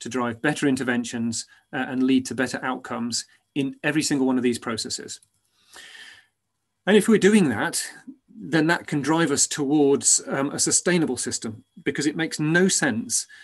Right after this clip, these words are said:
for us to be living inside something that we say has to last forever, or, or at least last as long as we want society to last. It makes no sense to, to have,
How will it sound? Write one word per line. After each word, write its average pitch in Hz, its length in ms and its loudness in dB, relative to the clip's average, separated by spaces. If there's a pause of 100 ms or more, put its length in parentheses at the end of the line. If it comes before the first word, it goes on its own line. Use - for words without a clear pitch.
(140)
for 151 200 -2
us 147 200 0
to 135 460 0
be 139 200 -2
living 160 500 2
inside 139 600 -2
something 117 480 -4
that 127 100 -6
we 131 80 -4
say 160 280 0
has 147 220 -8
to 139 120 -6
last 131 460 -4 (540)
forever, 135 540 0
or, 131 460 -4
or 127 140 -4
at 127 100 -8
least 139 260 -4
last 135 300 -4
as 123 80 -2
long 135 160 2
as 117 100 -2
we 131 80 2
want 120 180 -4
society 127 460 -4
to 113 120 -10
last. 107 400 -10 (540)
It 143 100 -4
makes 147 200 -2
no 175 120 2
sense - 540 0
to, 123 280 -6 (340)
to 143 100 -8
have, 151 520 -2